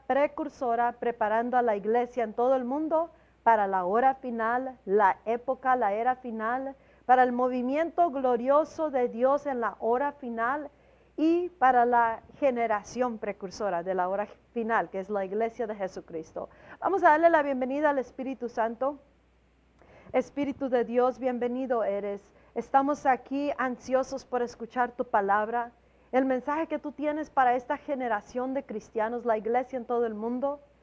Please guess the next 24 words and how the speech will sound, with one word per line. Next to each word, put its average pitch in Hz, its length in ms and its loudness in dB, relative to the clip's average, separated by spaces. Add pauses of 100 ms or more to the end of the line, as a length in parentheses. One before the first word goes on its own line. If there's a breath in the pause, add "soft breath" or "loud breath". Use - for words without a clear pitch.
(380 soft breath)
Para 262 180 6
todo 330 280 2
eso 349 260 -2
que 294 100 -6
tú 311 160 -10
tienes 320 480 -6
para 262 280 0
nosotros, 226 880 -8 (160)
abrimos 247 500 -4
nuestro 233 320 -10
corazón, 214 480 -4
danos 269 320 0
entendimiento, 247 1080 -4 (340 soft breath)
lo 269 180 4
recibimos 294 880 -2 (280 soft breath)
y 302 160 2
oramos 254 760 2
en 247 140 -2
el 226 200 0
nombre 254 400 0
de 214 80 -6
nuestro 220 320 -8
Señor 220 800 -2
Jesucristo. 214 1400 -6